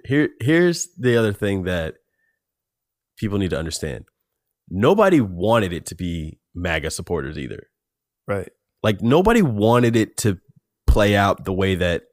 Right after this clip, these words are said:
Speaker 1: he said it played out, because if it were two Trump supporters that beat up a black gay man, it would be just as damaging as finding out that this whole thing was a setup.
Speaker 2: Mm.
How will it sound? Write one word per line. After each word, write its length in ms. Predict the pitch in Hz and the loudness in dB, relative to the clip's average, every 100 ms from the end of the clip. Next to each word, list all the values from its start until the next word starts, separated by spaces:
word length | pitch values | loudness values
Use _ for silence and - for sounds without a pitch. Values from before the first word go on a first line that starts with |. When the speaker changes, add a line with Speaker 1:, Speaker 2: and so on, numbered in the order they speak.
| _ _ - | _ _ -10
Speaker 1:
he 140 | 95 | -4
said 180 | 98 90 | -2 -2
it 120 | 85 | -2
played 200 | 95 85 | -4 -2
out, 240 | 85 - | -2 -4
because 540 | - - 123 107 98 - _ _ _ _ _ _ _ | -8 0 2 2 0 -6 _ _ _ _ _ _ _
if 200 | - 160 | 0 2
it 140 | 214 131 | 4 4
were 580 | 110 117 147 165 165 - _ _ _ _ _ | 4 4 6 4 0 -10 _ _ _ _ _
two 440 | - 127 131 135 - | 0 4 6 4 0
Trump 260 | - 120 123 | -2 -2 -2
supporters 540 | 131 135 131 139 123 | -2 0 2 0 0
that 180 | 98 85 | -2 0
beat 160 | 107 | 0
up 140 | 104 95 | 2 0
a 60 | |
black 360 | 87 - 95 90 | -2 0 0 -2
gay 180 | 87 92 | -4 -2
man, 440 | 98 101 104 110 _ _ _ _ _ _ _ _ | -2 -2 -4 -8 _ _ _ _ _ _ _ _
it 80 | 156 | 2
would 100 | 160 | 4
be 100 | 160 | 2
just 360 | 120 113 160 175 | 0 2 2 2
as 160 | 156 | 0
damaging 480 | 107 117 117 104 104 | 2 2 2 2 0
as 140 | 95 - | -2 -2
finding 340 | 107 104 101 | 0 2 0
out 240 | 92 87 | 0 -2
that 140 | - 92 | -6 -6
this 100 | 92 | -2
whole 160 | 104 | -2
thing 160 | 92 85 | -2 -4
was 140 | 67 | -8
a 40 | 92 | -10
setup. 300 | - - - _ _ _ _ _ _ _ - | -10 -10 -14 _ _ _ _ _ _ _ -8
Speaker 2:
Mm. 200 | 110 | -8